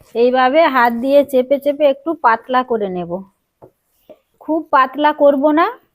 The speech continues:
মিডিয়াম সাইজের রাখবো। এরকম করে নিয়েছি, এর থেকে বেশি পাতলা করব না। একটা কুকি কাটার নিয়েছি,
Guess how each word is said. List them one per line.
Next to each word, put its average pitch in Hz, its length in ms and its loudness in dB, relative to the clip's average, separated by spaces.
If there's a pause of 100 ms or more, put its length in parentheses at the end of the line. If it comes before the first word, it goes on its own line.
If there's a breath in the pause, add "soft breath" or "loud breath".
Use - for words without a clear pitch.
(340)
মিডিয়াম 254 460 -4
সাইজের 262 480 0
রাখবো। 254 400 -2 (2250)
এরকম 240 460 -4
করে 269 240 2
নিয়েছি, 277 440 -4 (360)
এর 240 180 -2
থেকে 277 260 2
বেশি 262 340 0
পাতলা 240 400 0
করব 208 340 -6
না। 170 140 -8 (680)
একটা 254 320 -2 (100)
কুকি 285 360 -6
কাটার 285 400 0
নিয়েছি, 302 500 -2